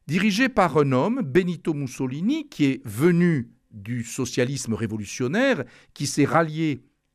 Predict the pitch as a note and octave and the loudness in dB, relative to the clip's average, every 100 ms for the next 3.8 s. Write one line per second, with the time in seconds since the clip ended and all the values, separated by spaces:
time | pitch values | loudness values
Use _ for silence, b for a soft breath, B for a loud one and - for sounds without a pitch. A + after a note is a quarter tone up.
0 | _ A#2+ A#2 A#2 G#2+ A2 - E3 C#4+ C4 | _ -2 0 0 -2 -4 -2 -2 0 -2
1 | - G2 A2+ A2 A2+ C3 G#2 A2 A2+ - | -6 -10 -6 -6 -2 -2 -2 -2 -4 -4
2 | A#2 G#2 G2 A#2 F#3 C4 b b b - | -4 -4 -4 -2 -2 -4 b b b -6
3 | B2+ D3+ D3 C#4 A#3+ C3+ B2+ | 0 4 4 4 2 2 2